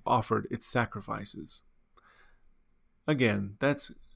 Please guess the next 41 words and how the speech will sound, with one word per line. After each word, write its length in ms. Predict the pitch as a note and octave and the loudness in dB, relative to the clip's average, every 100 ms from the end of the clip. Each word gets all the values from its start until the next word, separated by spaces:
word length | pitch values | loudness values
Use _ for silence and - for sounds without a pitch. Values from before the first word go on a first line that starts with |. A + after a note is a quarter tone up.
| - | -18
Clement 360 | - D#3+ C3 A2 | -2 2 4 2
of 120 | G2+ | 2
Rome, 460 | A2+ A2 G#2 G2+ - - | 4 4 2 -2 -6 0
letter 260 | C#3 B2+ | 4 4
to 140 | A#2 G#2+ | 2 -2
the 100 | G#2+ | -2
Corinthians, 760 | A2 A2+ G2+ G#2 G#2 G2+ - - _ - | 0 0 0 -6 -6 -6 -10 -14 _ 2
paragraph 400 | B2 A2+ A2 G#2+ | 4 6 4 0
forty-four. 760 | - G#2 G2+ A2 G2 - A2+ - _ _ _ - - - - | -2 -2 0 -2 -2 -6 -12 -18 _ _ _ -20 -20 -8 6
Roman 260 | A3+ F#3+ C#3+ | 8 8 8
Catholics 480 | D#3+ D#3 D#3+ G#2 | 6 6 4 0
tend 220 | - C3 A2+ | 4 4 6
to 80 | |
think 320 | A2 C3 B2 A#2+ | 4 4 4 2
that 140 | G#2 | 0
it 80 | - | 0
refers 380 | G#2 B2 A2+ G#2+ | 2 6 6 6
to 100 | G#2 | -2
the 80 | G2+ | 2
sacrifice 640 | B2 A2+ A2 A2+ G#2 - | 2 4 2 2 2 2
of 80 | G2 | 0
the 80 | G2+ | 2
Mass, 440 | A2 G#2 G2+ - | 2 2 0 -2
but 320 | - A2 - _ | 2 2 2 _
what 160 | F#3+ D3 | 2 4
it 100 | A2+ | 4
says 340 | - A#2+ G2+ | 6 6 6
literally 600 | G#2 A#2 A#2 G#2 G2 G2 | 4 4 6 6 4 2
is, 340 | G#2 G2+ G2+ - | 2 0 0 -2
"Our 160 | - B2+ | 2 4
sin 340 | - C#3+ B2+ | 4 6 6
will 140 | G#2+ G2+ | 6 6
not 200 | G2+ - | 4 2
be 80 | G#2 | -4
small 520 | - A2+ A2 G#2+ G#2 | 2 6 8 6 4
if 140 | G2+ | 0
we 120 | G#2+ | 0
eject 300 | G2 A2+ G#2+ | 2 4 2
from 160 | - G#2+ | 0 -2
the 160 | G2 G2 | 0 0
episcopate 560 | - A2+ - - - | 0 0 -2 -4 -6